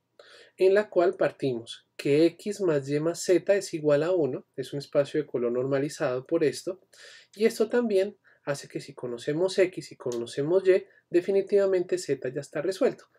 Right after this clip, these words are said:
o sea, solamente necesitamos dos de los tres, ya que la primera ecuación que tenemos sería esta, X más Y más Z es igual a uno, por lo tanto, si yo obtengo solamente X y Y,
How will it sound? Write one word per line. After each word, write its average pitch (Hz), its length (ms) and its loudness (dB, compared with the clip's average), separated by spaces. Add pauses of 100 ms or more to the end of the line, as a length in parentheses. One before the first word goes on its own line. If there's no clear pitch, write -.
(160)
o - 80 -6
sea, 143 220 -2
solamente 156 520 -4
necesitamos 139 720 -4
dos 147 200 2
de 143 100 0
los 160 200 -4
tres, 165 300 -2 (240)
ya 135 180 0
que - 120 -8
la 160 300 -4 (260)
primera 139 360 -2
ecuación 202 420 -4
que 202 160 -4
tenemos 180 480 -4
sería 120 440 -6
esta, - 300 -20 (320)
X 151 300 -2
más 143 220 -2
Y 131 60 0
más 143 200 -8
Z 151 220 -6
es 151 140 -10
igual 180 260 0
a 214 80 2
uno, 185 300 2 (400)
por 208 140 8
lo 214 100 6
tanto, 185 340 0
si 151 300 -10
yo 147 140 0
obtengo 170 380 -2
solamente 165 760 -4
X 175 320 -8
y 208 40 -2
Y, 185 360 2